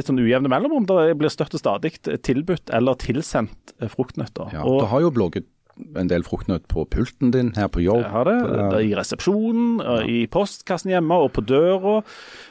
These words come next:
Speaker 1: Eh, jeg har fått, eh, tilsendt, eh, den australske varianten av fruktnøtt <laughs> fra et menneske som satt der nede og jobbet og hadde ment at, eh, denne var kanskje enda verre enn den norske. Jeg har fått tilsendt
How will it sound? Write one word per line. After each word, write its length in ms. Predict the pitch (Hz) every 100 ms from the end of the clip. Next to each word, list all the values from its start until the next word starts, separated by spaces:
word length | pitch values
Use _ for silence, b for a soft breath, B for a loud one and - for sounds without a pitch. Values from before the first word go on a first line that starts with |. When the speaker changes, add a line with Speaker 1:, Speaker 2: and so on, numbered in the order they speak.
| -
Speaker 1:
Eh, 160 | 147 143
jeg 80 |
har 80 | 143
fått, 380 | 147 143 123 -
eh, 80 | 127
tilsendt, 680 | 107 131 135 117 104 _ -
eh, 640 | 107 104 101 104 101 98
den 180 | 92 104
australske 640 | 104 - - 147 269 - 269
varianten 440 | 233 233 233 -
av 60 | 226
fruktnøtt 560 | 269 254 254 262 - -
<laughs> 40 | 165
fra 120 | 156
et 80 | 156
menneske 360 | 135 135 - -
som 80 | 135
satt 200 | 143 117
der 160 | 131 196
nede 160 | 190
og 80 | 190
jobbet 240 | 185 139 196
og 240 | 208 165
hadde 280 | 143 - 147
ment 240 | 131 110 147
at, 160 | 139 _ -
eh, 240 | 123 110
denne 240 | 104 101 123
var 80 |
kanskje 260 | 127 117 -
enda 240 | 101 92
verre 220 | 123 107 123
enn 80 |
den 80 | 120
norske. 480 | 127 - - - 202
Jeg 540 | - - - - - 151
har 80 |
fått 160 | 156 160
tilsendt 320 | 151 156 -